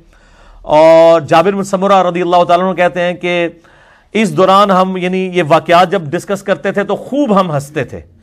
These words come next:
یعنی اپنے جاہلیت کے کاموں کے اوپر کہ جو ہم کرتے رہے، اس کے اوپر خوب ایک دوسرے کا یعنی مذاق بھی اڑایا کرتے تھے اور ہنسا کرتے تھے۔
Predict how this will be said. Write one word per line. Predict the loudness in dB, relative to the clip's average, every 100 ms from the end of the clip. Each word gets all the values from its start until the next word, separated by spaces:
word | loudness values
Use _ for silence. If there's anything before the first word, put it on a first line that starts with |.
| _ _
یعنی | -4 0
اپنے | 0 0
جاہلیت | 2 4 2 2 -2 -2
کے | -2
کاموں | 0 0 -2
کے | 0
اوپر | -2 -2 -6
کہ | -6
جو | -6 -2 -2
ہم | 0
کرتے | -4 -2 -2
رہے، | -2 -4 _ _ _ -10
اس | -10 -4
کے | -4
اوپر | -2 -4
خوب | -2 -4 -6 -4
ایک | -2 -2
دوسرے | -4 -2
کا | 0
یعنی | 0 0 -2
مذاق | 0 2 2
بھی | 0 2
اڑایا | 4 4
کرتے | 0 -8 -10
تھے | -6 -4
اور | 0 0 0
ہنسا | -2 -4 -4
کرتے | -2 -4 -4 -4
تھے۔ | -4